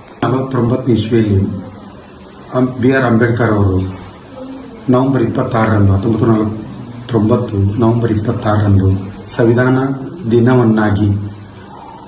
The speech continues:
ರಜೆ ಘೋಷಣೆ ಮಾಡಿ ಅವತ್ತು ಆಚರಣೆ ಮಾಡಿ ಎಲ್ಲರೂ ಈ ಬೋರ್ಡನ್ನು ಹಾಕ್ಕೊಂಡು ಎಲ್ಲರೂ ಇದನ್ನು ಅನುಕರಣೆ ಮಾಡಿಕೊಂಡು ಇದನ್ನು ಜಾಗೃತಿ ಮಾಡ್ಕೋಬೇಕು, ನಮ್ಮನ್ನು ಅರ್ಪಿಸ್ಬೇಕು ಅಂತೇಳಿ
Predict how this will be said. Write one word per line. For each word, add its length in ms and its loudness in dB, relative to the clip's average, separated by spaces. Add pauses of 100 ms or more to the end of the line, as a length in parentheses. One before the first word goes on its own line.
ರಜೆ 360 2
ಘೋಷಣೆ 300 2
ಮಾಡಿ 580 2 (100)
ಅವತ್ತು 440 0
ಆಚರಣೆ 460 0
ಮಾಡಿ 640 0 (260)
ಎಲ್ಲರೂ 300 6
ಈ 140 4
ಬೋರ್ಡನ್ನು 420 2 (580)
ಹಾಕ್ಕೊಂಡು 540 2
ಎಲ್ಲರೂ 300 2
ಇದನ್ನು 180 2
ಅನುಕರಣೆ 400 2
ಮಾಡಿಕೊಂಡು 640 2 (640)
ಇದನ್ನು 540 2 (240)
ಜಾಗೃತಿ 420 2
ಮಾಡ್ಕೋಬೇಕು, 580 2
ನಮ್ಮನ್ನು 400 2
ಅರ್ಪಿಸ್ಬೇಕು 680 -2 (380)
ಅಂತೇಳಿ 440 2